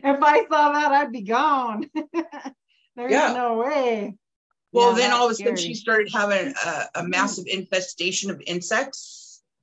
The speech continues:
Speaker 1: Oh, wow.
Speaker 2: Um, she saw something outside, you know, they ended up moving. But the thing is, is they cre-, they're creating their own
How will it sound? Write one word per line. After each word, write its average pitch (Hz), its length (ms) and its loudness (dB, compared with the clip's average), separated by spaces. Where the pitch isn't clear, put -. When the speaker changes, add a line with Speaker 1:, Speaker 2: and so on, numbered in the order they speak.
Speaker 1:
Oh, 160 260 -12
wow. 175 540 0
Speaker 2:
Um, 135 120 -14
she - 220 -6
saw 190 260 2
something 190 380 -4
outside, 254 960 0
you 202 120 -2
know, 196 340 2
they 190 160 0
ended 208 180 0
up 165 100 -4
moving. 190 540 -4
But 190 160 0
the 196 80 -4
thing 240 220 -4
is, 226 120 -2
is 190 300 -6
they 190 100 -4
cre-, 202 460 -10
they're 175 200 -6
creating 185 600 -4
their - 260 -4
own 156 260 -8